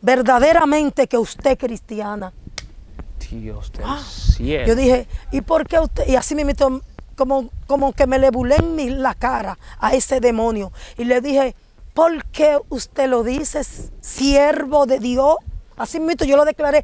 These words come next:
Speaker 1: "Siervo de Dios, busque de Cristo, que solamente en Cristo hay salvación. En, solamente en Cristo hay poder.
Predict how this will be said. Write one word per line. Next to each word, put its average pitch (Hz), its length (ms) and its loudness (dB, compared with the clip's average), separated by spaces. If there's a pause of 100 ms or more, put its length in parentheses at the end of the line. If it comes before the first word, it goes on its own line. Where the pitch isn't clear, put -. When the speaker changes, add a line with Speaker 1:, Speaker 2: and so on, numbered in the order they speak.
(140)
Speaker 1:
"Siervo 277 580 2
de 254 140 0
Dios, 262 180 0
busque 285 340 -2
de 269 140 2
Cristo, 262 680 -4 (440)
que 262 120 4
solamente 285 800 2
en 254 140 -2
Cristo 294 480 -2
hay 262 100 0
salvación. 254 920 0 (1400)
En, 269 300 4
solamente 320 640 4
en 277 80 0
Cristo 277 480 -2
hay 285 200 4
poder. 262 600 0